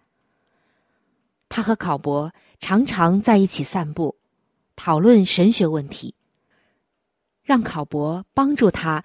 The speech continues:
带祷告会，陪他去讲道。就这样，在约翰牛顿的帮助和推动下，考伯日渐投入侍奉，成为了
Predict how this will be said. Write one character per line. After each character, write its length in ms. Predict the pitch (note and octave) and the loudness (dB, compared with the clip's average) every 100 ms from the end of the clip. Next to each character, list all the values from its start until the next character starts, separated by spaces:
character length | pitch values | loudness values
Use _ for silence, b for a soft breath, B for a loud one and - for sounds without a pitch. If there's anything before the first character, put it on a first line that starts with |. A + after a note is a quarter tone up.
| b b | b b
带 180 | B3+ G3 | -2 0
祷 200 | D3+ C3 | -2 -4
告 160 | F3+ | -4
会， 340 | D#3+ - G#3 - _ _ _ _ _ _ | -4 -2 -4 -6 _ _ _ _ _ _
陪 240 | - D#3+ | -4 -2
他 260 | F#3+ F3 D3+ - | 0 0 -2 -4
去 160 | - | -8
讲 220 | F#3 D3 - | -6 -8 -8
道。 320 | D#3+ D3 _ _ _ _ _ _ _ _ _ _ _ _ _ _ _ _ _ _ - | -10 -10 _ _ _ _ _ _ _ _ _ _ _ _ _ _ _ _ _ _ -2
就 100 | G#3 | 0
这 180 | F3 | 0
样， 260 | D3+ C#3+ - _ _ _ _ _ | -4 -8 -14 _ _ _ _ _
在 340 | - G#3+ F#3+ F#3+ | -2 2 2 2
约 100 | C4+ | 0
翰 260 | B3 A#3+ F3 | 0 0 0
牛 200 | D#3 F#3+ | 0 0
顿 220 | B3+ G3+ | 2 2
的 100 | D#3 | 0
帮 300 | - A#3+ B3+ | -2 -4 -2
助 240 | A#3+ F#3 | 2 2
和 160 | D3+ E3+ | 2 -4
推 240 | - B3 | -4 -8
动 160 | B3+ D#3+ | -6 -8
下， 300 | - D#3 D#3 _ _ _ _ _ _ _ _ | -8 -14 -16 _ _ _ _ _ _ _ _
考 200 | - F3 | -8 -6
伯 360 | D#3 E3+ F#3+ A3+ | -2 2 2 2
日 200 | C#4+ B3+ | 2 2
渐 340 | - B3 D#3+ | 4 2 2
投 260 | - - D#3+ | -4 -2 0
入 120 | G3+ | 0
侍 240 | E3+ - D#3+ | -2 -4 -6
奉， 220 | D#3+ C#3+ _ _ _ _ _ _ _ _ | -8 -10 _ _ _ _ _ _ _ _
成 180 | - A#3 | -6 0
为 160 | B3+ G#3+ | 2 4
了 240 | A3+ G3 | 4 2